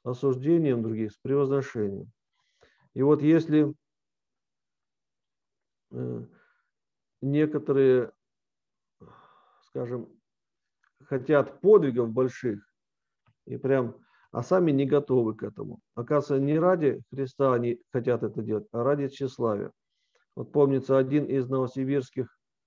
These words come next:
архиереев, я забыл, кто, может быть, митрополит Варфоломей, и как-то к нему подошла одна бабушка и говорит, даже <laughs> не наедине, даже так при, при некоторых людях:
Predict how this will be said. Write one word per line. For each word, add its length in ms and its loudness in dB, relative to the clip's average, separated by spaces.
архиереев, 880 4
я 140 -8
забыл, 420 -4
кто, 400 -10
может 200 -10
быть, 120 -10
митрополит 380 -6
Варфоломей, 720 -2
и 80 -8
как-то 300 2
к 80 -8
нему 220 4
подошла 380 4
одна 200 2
бабушка 580 -2
и 160 -2
говорит, 600 4
даже 560 -2
<laughs> 80 -18
не 200 -2
наедине, 500 2
даже 360 -4
так 120 -12
при, 180 -16
при 120 -2
некоторых 340 0
людях: 340 4